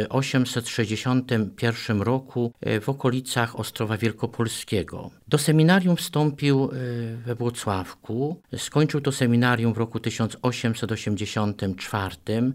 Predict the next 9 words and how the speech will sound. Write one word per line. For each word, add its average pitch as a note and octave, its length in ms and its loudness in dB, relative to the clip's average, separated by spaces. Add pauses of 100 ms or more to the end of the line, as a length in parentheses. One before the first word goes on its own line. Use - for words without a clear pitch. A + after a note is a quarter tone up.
(120)
Pełnił D#3+ 300 6
posługę A#2 440 2
wikariusza A2 680 -2
w F2+ 60 -6
Zduńskiej G#2 460 0
Woli, A#2 340 0
w - 80 -10
Piotrkowie G#2+ 580 -2
Trybunalskim. A#2 920 0